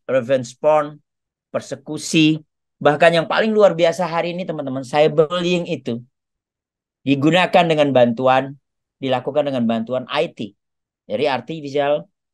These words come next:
em, intelligence. Bagaimana kemudian tiba-tiba setelah ma-, Anda putus dengan mantan gitu ya, mantan Anda marah,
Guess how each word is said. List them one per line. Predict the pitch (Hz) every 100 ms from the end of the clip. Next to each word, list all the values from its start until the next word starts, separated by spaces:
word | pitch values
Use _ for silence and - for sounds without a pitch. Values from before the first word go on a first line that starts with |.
| _
em, | 120 117 117 113 113 113
intelligence. | 143 131 156 135 147 220 _ _ _ _ _
Bagaimana | - 123 139 143 151 147
kemudian | 143 139 139 135 135
tiba-tiba | 139 135 131 147
setelah | 156 156 139 131 135
ma-, | 131 127 - _ _ _
Anda | 131 143 147
putus | 160 170
dengan | 151 143 139
mantan | 127 123 185 143
gitu | 120
ya, | 120
mantan | 127 135
Anda | 135 139
marah, | 135 127 151